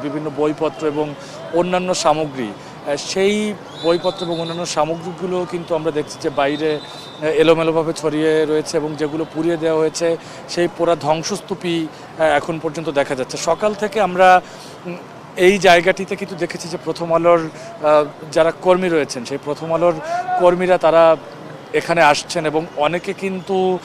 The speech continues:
আহ, অশ্রুসজলও হয়েছেন, অর্থাৎ তাদের দীর্ঘদিনের যে প্রতিষ্ঠান সেই প্রতিষ্ঠানের এমন, আহ,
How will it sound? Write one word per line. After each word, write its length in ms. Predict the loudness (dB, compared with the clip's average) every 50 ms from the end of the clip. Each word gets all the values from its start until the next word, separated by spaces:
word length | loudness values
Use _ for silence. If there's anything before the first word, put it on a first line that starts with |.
| -10 -16 -16 -16 -6 0
আহ, 300 | 4 6 8 8 6 6 2 -2 -10 -4 0
অশ্রুসজলও 720 | 2 2 2 0 -2 -4 -2 0 0 0 0 2 2 2 2
হয়েছেন, 340 | 2 0 -2 -2 -2 -2
অর্থাৎ 240 | -2 -2 -2 -4 -6 -2 0
তাদের 280 | 0 2 4 4 2 2 0 -6 -14 -16 -18 -18 -10 2
দীর্ঘদিনের 600 | 4 4 6 6 6 4 4 4 2 2 0 0
যে 100 | 0 -2
প্রতিষ্ঠান 540 | -2 0 -2 -2 -2 -2 -4 -4 -4 -4 -4
সেই 140 | -4 -6 -6 -4
প্রতিষ্ঠানের 520 | -4 -4 -4 -4 -6 -6 -4 -4 -2 0 0
এমন, 300 | 0 2 0 -2 -2 -4 -10 -12 -18 -18 -14 -6 0
আহ, 260 | 2 4 4 4